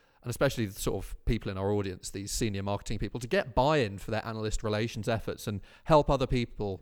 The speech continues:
and provide that education that I think in a lot of cases is needed about the value that analyst relations can provide.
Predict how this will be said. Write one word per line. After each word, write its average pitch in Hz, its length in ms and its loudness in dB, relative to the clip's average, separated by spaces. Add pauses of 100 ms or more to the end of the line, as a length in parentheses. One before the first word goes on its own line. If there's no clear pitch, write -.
(140)
and 131 160 -2
provide 156 360 4
that 127 140 -2
education 123 600 0
that 90 60 -2
I 107 80 2
think 104 280 2
in 107 100 -4
a 101 40 0
lot 104 120 2
of 110 100 -6
cases 104 340 -8
is 98 100 -10
needed 120 320 0
about 104 360 2 (280)
the 113 60 -8
value 98 640 0
that - 100 -4
analyst 101 420 -2
relations 101 540 -6
can 95 320 0
provide. 104 640 0